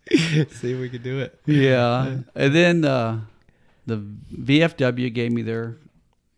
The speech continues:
Speaker 2: Officer of the Year award. And then, uh, the Optimist Club.
Speaker 1: Okay.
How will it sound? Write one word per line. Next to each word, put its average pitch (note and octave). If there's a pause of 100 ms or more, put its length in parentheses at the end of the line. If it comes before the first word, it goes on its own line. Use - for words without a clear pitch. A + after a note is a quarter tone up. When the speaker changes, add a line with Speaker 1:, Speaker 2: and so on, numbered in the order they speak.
(360)
Speaker 2:
Officer G#2
of A2
the G#2+
Year G#2+
award. G#2 (1300)
And A2
then, A2 (1500)
uh, F#2+ (220)
the -
Optimist A2+
Club. - (920)
Speaker 1:
Okay. A2